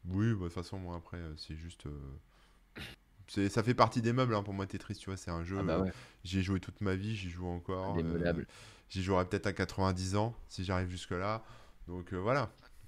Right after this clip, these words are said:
Speaker 1: Tant qu'il y a de la batterie dans la Game Boy, c'est bon. <laughs>
Speaker 2: Et ouais, pour, euh, je me, je me, je pensais que, euh, t'avais évolué, euh, t'as
Speaker 1: Non.
Speaker 2: été passé à une ver-, une vraie version
Speaker 1: J'ai
Speaker 2: G B A,
Speaker 1: vo-,
Speaker 2: ouais.
Speaker 1: j'ai voulu pas, moi.
Speaker 2: Non,
Speaker 1: <laughs>
Speaker 2: pas sur Tetris.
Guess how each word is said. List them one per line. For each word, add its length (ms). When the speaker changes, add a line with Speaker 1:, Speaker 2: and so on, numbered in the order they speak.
Speaker 1:
Tant 100
qu'il 160
y 40
a 40
de 80
la 120
batterie 300
dans 100
la 80
Game 240
Boy, 180
c'est 140
bon. 160
<laughs> 800
Speaker 2:
Et 60
ouais, 160
pour, 220
euh, 120
je 100
me, 280
je 120
me, 80
je 100
pensais 280
que, 140
euh, 380
t'avais 260
évolué, 580
euh, 560
t'as 80
Speaker 1:
Non. 120
Speaker 2:
été 120
passé 240
à 20
une 80
ver-, 180
une 60
vraie 140
version 360
Speaker 1:
J'ai 60
Speaker 2:
G 120
B 20
A, 60
Speaker 1:
vo-, 140
Speaker 2:
ouais. 60
Speaker 1:
j'ai 160
voulu 300
pas, 140
moi. 180
Speaker 2:
Non, 140
Speaker 1:
<laughs> 420
Speaker 2:
pas 60
sur 220
Tetris. 500